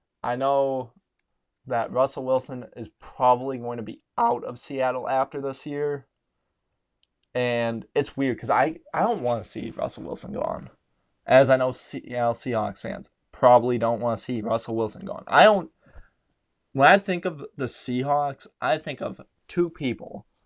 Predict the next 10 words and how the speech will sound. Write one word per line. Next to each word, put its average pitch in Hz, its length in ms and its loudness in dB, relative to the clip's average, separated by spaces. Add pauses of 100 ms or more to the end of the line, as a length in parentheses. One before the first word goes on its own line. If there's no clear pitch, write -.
(400)
Well, 135 140 6
three 139 240 -2
people. - 400 -4 (1040)
Russell 170 340 6
Wilson, 143 520 -2 (640)
Marshawn 127 540 2
Lynch, 113 440 -8 (580)
and 123 160 -4
Pete - 280 -6
Carroll. - 460 -10